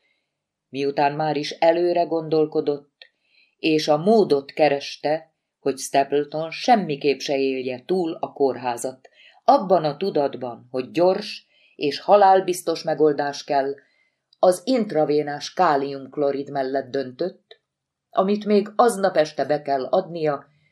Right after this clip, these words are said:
függetlenül attól, hogy Stapleton az ortopédián, az idegsebészeten vagy az intenzíven köte ki. Számos alkalommal eredményesen használta a káliumkloridot,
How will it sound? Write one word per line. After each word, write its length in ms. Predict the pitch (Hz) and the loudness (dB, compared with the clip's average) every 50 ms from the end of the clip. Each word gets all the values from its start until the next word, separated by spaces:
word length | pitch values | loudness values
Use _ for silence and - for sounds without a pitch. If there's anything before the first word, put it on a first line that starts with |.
| _ _ - | _ _ 0
függetlenül 760 | - 302 240 156 - 170 151 - - 143 139 131 131 127 127 | 0 2 2 2 2 2 2 2 0 -4 -4 -4 -6 -6 -2
attól, 580 | - - 180 175 175 - - 165 165 160 156 156 | 0 2 0 0 0 -4 -2 0 2 2 2 0
hogy 160 | 151 135 - | -2 -4 -4
Stapleton 800 | - - - - 160 151 151 143 139 127 - 139 135 127 127 123 | -6 -2 2 2 2 2 2 -2 -4 -4 -4 -6 -8 -8 -10 -12
az 200 | - 117 113 - | -14 -14 -10 -2
ortopédián, 1000 | - 202 220 214 214 214 180 160 160 156 151 135 139 143 143 135 135 131 127 127 _ _ _ _ _ | 0 2 2 2 0 -2 -2 0 0 0 0 0 0 -2 -2 -2 -4 -6 -8 -12 _ _ _ _ _
az 220 | - - 131 - - | -12 -12 -12 -8 -6
idegsebészeten 1200 | - 202 196 185 175 - - 175 160 - 151 151 143 - 147 143 143 - 135 135 127 123 - _ _ _ _ _ _ | -2 2 2 2 2 0 -2 -2 0 0 0 0 0 -2 -4 -6 -4 -4 -4 -4 -6 -8 -16 _ _ _ _ _ _
vagy 240 | 226 226 208 - | 2 4 4 6
az 140 | 185 165 - - | 4 2 2 -2
intenzíven 840 | 175 170 139 123 - 135 131 127 123 135 135 135 131 127 123 120 110 | -6 -6 -6 -4 -4 -6 -6 -4 -6 -6 -6 -6 -6 -6 -8 -8 -8
köte 340 | - 131 127 123 117 117 - | -8 -8 -6 -6 -10 -12 -10
ki. 280 | - 127 123 127 _ _ _ _ _ _ _ _ _ _ _ _ _ _ _ _ _ _ _ _ _ _ _ _ _ _ | -12 -14 -16 -16 _ _ _ _ _ _ _ _ _ _ _ _ _ _ _ _ _ _ _ _ _ _ _ _ _ _
Számos 580 | - - - 190 196 208 208 202 196 190 - | -12 -4 0 2 4 4 4 2 0 -4 -2
alkalommal 840 | - - 190 185 175 - 185 180 170 170 170 165 170 170 170 170 - | -2 0 0 0 0 0 0 -2 0 -2 -4 -2 -2 -2 -2 0 2
eredményesen 840 | - 196 190 170 156 156 143 147 147 143 139 143 139 - 147 139 139 | 2 4 4 4 2 2 -2 -8 -10 -8 -8 -8 -6 -4 -4 -4 -4
használta 560 | 143 143 139 - - 139 135 135 131 139 135 | -4 -6 -8 -6 -6 -6 -6 -4 -4 -4 -4
a 120 | 135 131 | -4 -4
káliumkloridot, 1200 | - - 165 147 135 139 143 139 139 135 135 - 147 143 143 139 139 135 139 147 156 - - - | -2 0 2 2 2 0 -2 -6 -8 -10 -8 -6 -4 -4 -4 -4 -4 -4 -6 -6 -6 -10 -18 -20